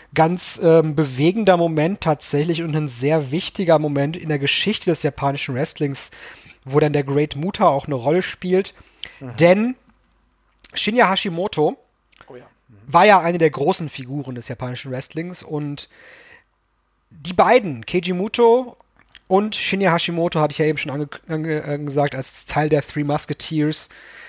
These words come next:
Speaker 1: haben ja New Japan verlassen und sind zu anderen Promotions gewechselt. Aber indem sie da waren, sind sie sich trotzdem über den Weg gelaufen. Und zwar als, äh,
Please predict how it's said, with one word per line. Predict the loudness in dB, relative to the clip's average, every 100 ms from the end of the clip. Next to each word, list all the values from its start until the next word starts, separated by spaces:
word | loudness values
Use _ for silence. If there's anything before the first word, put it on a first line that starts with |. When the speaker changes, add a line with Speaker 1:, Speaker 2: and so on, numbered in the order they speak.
| -10
Speaker 1:
haben | 2 6 6
ja | 6
New | 2
Japan | -2 -2 -2
verlassen | 0 -2 0 -2 -4 -8 _ _ _ _ _ _ -20 _ _ _
und | -2 0
sind | 0 -2
zu | -2 -2
anderen | 2 4 4 0
Promotions | -4 -6 -6 -10
gewechselt. | -8 -8 -8 -12 -8
Aber | -2 -2 -4 _ -8
indem | -6 2 2 2
sie | 0
da | 4 4 8
waren, | 6 6 4 -2 -12 _
sind | -6 -4
sie | -4
sich | -8 -6
trotzdem | -4 -4 -4 -8
über | 0 0
den | 4
Weg | 2 2
gelaufen. | 0 0 -6 -10
Und | -10 -10
zwar | -2 2 2 0 _ -20 -20 -6
als, | -4 -4 -6 -2
äh, | 0 0 -2